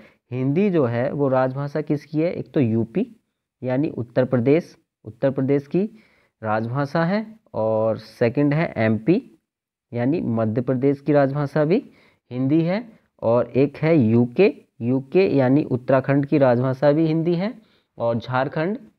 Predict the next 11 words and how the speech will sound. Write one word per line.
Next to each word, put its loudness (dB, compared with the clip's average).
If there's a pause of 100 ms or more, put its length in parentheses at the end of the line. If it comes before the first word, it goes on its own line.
(720)
झारखंड 0
की 0
भी -2
राजभाषा -2 (680)
हिंदी -2
ही 0
है, -4
याद 0
रखिएगा, -6
ठीक -6
है। -4